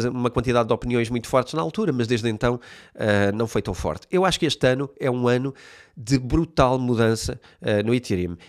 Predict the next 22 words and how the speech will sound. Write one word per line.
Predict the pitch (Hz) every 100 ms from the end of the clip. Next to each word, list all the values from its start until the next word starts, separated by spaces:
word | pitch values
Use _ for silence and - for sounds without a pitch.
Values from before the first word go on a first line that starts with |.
| -
E |
isto | 139 -
tem | 147
a |
ver | 123 139
com | 143
aquilo | 127 143
que, | 131 135 131
que | 117 139
Ethereum | - 127 117
está, | - 117 117 -
eh, | 127 104 104
a | 117
implementar. | 117 117 107 98 92 82 82 - - - _ -
Eh, | 135 - _
e-, | - 160 -
esta | 170 185
altura | 160 - 147 123
da, | 131
da | 123 123 135
transformação, | 135 123 127 117 113 123 120 131 _ _ - - - _
eh, | - 127 123